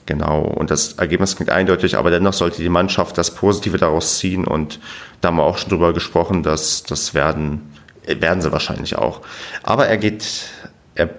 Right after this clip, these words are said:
hofft, dass wir am Ende im oberen Drittel stehen. Vom Aufstieg, in Klammern, sorry, Pader-Optimist, möchte ich noch nicht reden.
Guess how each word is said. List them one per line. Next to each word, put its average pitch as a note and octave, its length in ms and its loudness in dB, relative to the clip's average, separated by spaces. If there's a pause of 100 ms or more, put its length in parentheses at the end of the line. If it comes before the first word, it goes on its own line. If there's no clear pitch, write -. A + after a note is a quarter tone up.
(140)
hofft, - 880 -2
dass F#2+ 220 0
wir F#2 320 2
am - 200 -2
Ende A2+ 340 4
im - 140 2
oberen F#2+ 320 4
Drittel A2 240 2
stehen. G#2 440 2 (400)
Vom - 240 -4
Aufstieg, G2 840 0
in E2+ 160 -4
Klammern, F2+ 520 2
sorry, F2 400 0
Pader-Optimist, E2 880 -2
möchte - 320 0
ich - 220 -6
noch D#2+ 120 -2
nicht - 240 -6
reden. - 340 -10